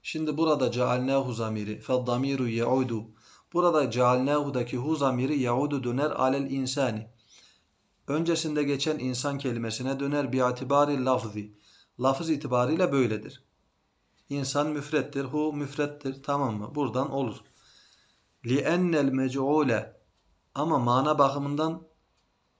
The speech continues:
ne olmaz? Mutabık olmaz. Neden? لِأَنَّ الْمَجْعُولَ نُطْفَةً Çünkü daha sonra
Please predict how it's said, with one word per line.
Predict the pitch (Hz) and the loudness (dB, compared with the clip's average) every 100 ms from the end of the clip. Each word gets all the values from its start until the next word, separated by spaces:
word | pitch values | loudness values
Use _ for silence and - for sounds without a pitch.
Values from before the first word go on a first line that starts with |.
| - | -4
ne | |
olmaz? | 139 147 123 143 - - _ _ _ - | 0 2 2 -2 -4 -16 _ _ _ -12
Mutabık | 123 131 120 127 123 | -8 0 0 0 -4
olmaz. | 107 110 - - _ _ _ - | -8 -8 -12 -16 _ _ _ -8
Neden? | 127 143 131 135 - _ - | -4 0 -2 -4 -12 _ -6
لِأَنَّ | 127 131 156 139 120 | -2 0 0 0 0
الْمَجْعُولَ | 120 117 120 131 135 117 | -2 -4 -2 0 0 -2
نُطْفَةً | 117 127 - 104 107 110 - _ _ _ _ - | -4 -6 -8 -10 -8 -10 -12 _ _ _ _ -16
Çünkü | - 139 120 | -12 -8 -2
daha | 120 135 | 0 0
sonra | 135 117 107 - | 0 -4 -4 -10